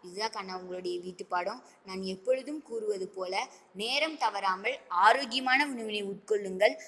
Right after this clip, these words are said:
அதிகமாக தண்ணீரை பருகுங்கள், வெளியில் செல்லும் பெற்றோர்களை முகக்கவசம் அணிந்து செல்லச் சொல்லி நீங்கள் எடுத்துச் சொல்லுங்கள், வீட்டில் கவனமாக இருங்கள்,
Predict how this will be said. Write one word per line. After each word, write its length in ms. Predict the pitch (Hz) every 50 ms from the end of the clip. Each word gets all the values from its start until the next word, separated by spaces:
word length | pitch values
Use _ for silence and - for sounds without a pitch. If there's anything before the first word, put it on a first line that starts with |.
| - - -
அதிகமாக 680 | - 180 196 196 254 240 311 294 285 269 254 - 285
தண்ணீரை 520 | - 240 208 196 208 220 240 240 233 240
பருகுங்கள், 640 | 233 202 180 180 175 180 190 185 185 196 208 233 220 - - - - _ _ _ _ _ _
வெளியில் 480 | 196 202 240 247 269 277 302 330 - -
செல்லும் 320 | 277 240 233 226 226 226
பெற்றோர்களை 840 | - 214 190 185 - - 254 254 233 233 214 202 208 247 277 - - - - _ _ _ _ _ _ _ _ _ _ _ -
முகக்கவசம் 800 | 202 202 220 233 233 269 269 - 277 277 269 262 - 277 269 269 -
அணிந்து 500 | - 190 190 214 233 247 254 240 262 277 -
செல்லச் 400 | - 233 196 190 202 214 208 -
சொல்லி 360 | - 214 196 202 208 254 247
நீங்கள் 520 | 226 214 220 262 302 330 339 302 277 226
எடுத்துச் 420 | 190 196 202 196 233 - - 254 -
சொல்லுங்கள், 680 | - 220 202 196 180 175 180 185 202 214 226 214 - - - - - - - _ _
வீட்டில் 420 | 185 190 240 269 - 269 262 240
கவனமாக 680 | 196 196 190 180 185 202 220 226 233 220 214 214 214 226
இருங்கள், 680 | 233 214 202 190 185 185 185 196 208 220 - - -